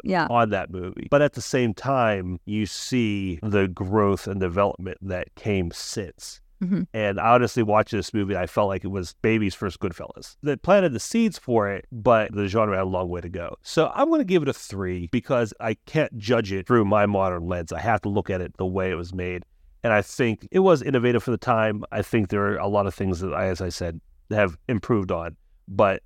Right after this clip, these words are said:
Speaker 2: for its time, it's a solid movie.
Speaker 1: Yeah, I'm gonna give it a three and a half because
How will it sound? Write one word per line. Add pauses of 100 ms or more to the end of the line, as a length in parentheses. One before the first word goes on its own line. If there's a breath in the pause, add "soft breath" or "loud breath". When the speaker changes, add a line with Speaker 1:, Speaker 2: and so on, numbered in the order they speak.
(100)
Speaker 2:
for
its
time,
it's
a
solid
movie. (140)
Speaker 1:
Yeah,
I'm
gonna
give
it
a
three
and
a
half
because